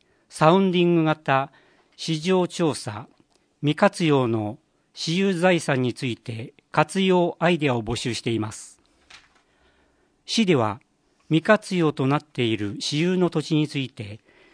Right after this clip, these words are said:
民間事業者による事業化の可能性など、市場性を把握し、今後、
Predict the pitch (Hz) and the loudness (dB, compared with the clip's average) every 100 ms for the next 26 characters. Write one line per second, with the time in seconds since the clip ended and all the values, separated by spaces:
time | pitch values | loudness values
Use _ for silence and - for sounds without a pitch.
0 | _ - 143 175 196 - 185 180 170 165 | _ -2 4 4 4 4 4 4 2 2
1 | 170 151 - 113 110 104 104 104 - - | 4 2 0 -2 0 -2 -6 -8 -14 -20
2 | _ _ _ 135 147 180 190 185 175 160 | _ _ _ -4 0 2 2 2 0 2
3 | 147 - 139 156 170 160 165 156 151 123 | 0 0 -2 0 0 -2 0 0 0 -2
4 | 110 117 _ - - 160 165 185 185 - | -4 -6 _ -12 -6 -4 0 0 0 -2
5 | 175 165 160 135 135 - 117 101 101 - | 0 0 2 2 0 -4 -8 -8 -10 -14
6 | _ _ _ _ _ _ _ _ _ _ | _ _ _ _ _ _ _ _ _ _
7 | _ - 160 190 196 185 180 | _ 0 2 4 2 2 0